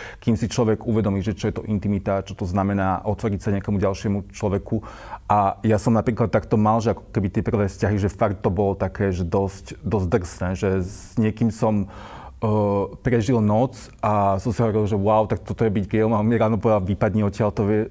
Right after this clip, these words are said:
a takéto, one, takéto veci sa diali, že, one, že tiež ako keby, e, som bol akože romanticky naivný, potom, one, potom som bol oplieskaný životom, potom mi nejakú dobu trvalo sa z tohto dostať, takže, one, takže,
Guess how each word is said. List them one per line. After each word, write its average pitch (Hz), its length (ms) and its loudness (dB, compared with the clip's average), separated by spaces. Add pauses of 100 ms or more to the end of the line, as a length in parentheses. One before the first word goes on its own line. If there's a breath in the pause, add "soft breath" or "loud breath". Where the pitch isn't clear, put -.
a 104 160 0
takéto, 107 400 0
one, 95 160 0
takéto 104 320 -2
veci 90 240 -4
sa 98 160 -2
diali, 95 320 0
že, 98 160 0
one, 101 160 2
že 98 80 -2
tiež 120 240 2
ako 98 80 -4
keby, 101 320 -2
e, - 0 - (880 loud breath)
som - 240 2
bol 113 160 6
akože 101 560 -2
romanticky 131 560 2
naivný, 123 480 4
potom, 120 320 2
one, 120 80 4
potom 120 320 2
som 117 320 2
bol 113 240 4
oplieskaný 120 560 2
životom, 110 400 2
potom 117 240 0
mi 113 80 2
nejakú 110 320 2
dobu 113 320 2
trvalo 110 400 2
sa 101 160 -2
z - 80 -10
tohto 107 240 0
dostať, 110 480 0
takže, 107 320 2
one, 104 80 0
takže, 110 360 2